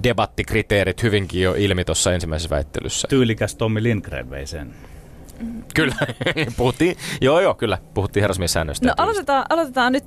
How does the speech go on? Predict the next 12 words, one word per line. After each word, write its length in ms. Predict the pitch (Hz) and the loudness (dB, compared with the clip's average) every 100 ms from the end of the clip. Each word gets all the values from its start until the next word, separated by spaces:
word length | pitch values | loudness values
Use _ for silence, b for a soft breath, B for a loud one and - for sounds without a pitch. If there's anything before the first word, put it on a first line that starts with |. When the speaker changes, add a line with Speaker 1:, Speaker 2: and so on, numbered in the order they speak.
| - | 2
Speaker 3:
Tommista. 600 | 349 330 247 - 220 220 - | 4 4 2 2 2 2 0
Sieltä, 440 | - 277 262 262 262 | -2 4 4 4 2
tota, 300 | 254 254 277 | 2 4 2
sieltä 260 | 302 294 | 4 2
tuli 200 | 294 311 | 0 -4
tosi 380 | - 392 - 349 | 0 0 2 0
tämmönen 520 | 320 294 294 285 269 | 2 2 4 4 2
sydämellinen 760 | 262 330 339 302 269 269 262 254 | 2 2 4 4 4 4 2 2
puolustus 640 | 285 285 262 254 - 254 - | 4 4 4 2 -2 -4 0
kaikille 440 | 262 254 247 240 | 0 2 0 2
urheilijoille, 760 | 269 254 254 233 240 233 226 226 | 4 2 2 2 4 4 4 2
että, 320 | 233 - | 0 -2